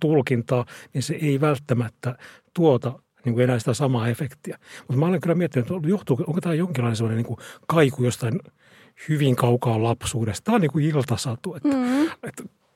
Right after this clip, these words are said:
Speaker 1: että kuuntelen muutaman minuutin ja saman tien niinku ping,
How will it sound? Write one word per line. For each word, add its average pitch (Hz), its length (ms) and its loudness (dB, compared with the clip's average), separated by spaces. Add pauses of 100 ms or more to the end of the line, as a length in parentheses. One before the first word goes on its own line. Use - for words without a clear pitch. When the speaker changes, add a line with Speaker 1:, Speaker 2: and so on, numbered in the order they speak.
(140)
Speaker 1:
että - 220 -20
kuuntelen 180 500 0
muutaman 139 480 2
minuutin 123 500 2
ja 110 80 0
saman 117 400 0
tien 139 200 -8
niinku 139 160 -6 (300)
ping, 254 220 0